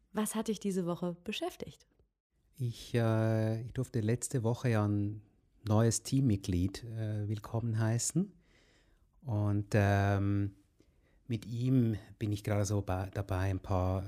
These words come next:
Speaker 2: ähm, Konzepte zu entwickeln, äh, Projekte zu besprechen.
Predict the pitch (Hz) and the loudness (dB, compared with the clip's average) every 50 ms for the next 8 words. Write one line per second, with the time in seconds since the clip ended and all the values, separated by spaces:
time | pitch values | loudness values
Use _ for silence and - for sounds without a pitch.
0 | 101 98 92 90 90 87 90 90 92 90 92 90 92 - - - 110 104 - - | -4 -2 -2 -2 -2 -2 -2 -2 -2 -4 -4 -6 -8 -8 -2 0 0 2 6 6
1 | 123 123 - - 117 - - - 117 113 104 - - 117 107 104 - - - 104 | 6 6 6 4 4 4 6 6 6 6 4 2 2 0 0 0 0 0 2 4
2 | 101 101 101 98 98 98 98 95 95 98 98 98 98 98 95 95 - - 113 110 | 4 4 4 4 2 2 0 0 -2 -4 -4 -6 -6 -6 -8 -8 -2 0 2 4
3 | 113 113 - - - - 107 - 104 - - 110 101 101 - - - - 95 95 | 4 2 0 -6 -8 -6 -6 -6 -6 -4 -4 -4 -4 -4 -4 -6 -6 -4 -2 -2
4 | 95 92 92 92 98 101 | -2 -2 -2 -4 -4 -8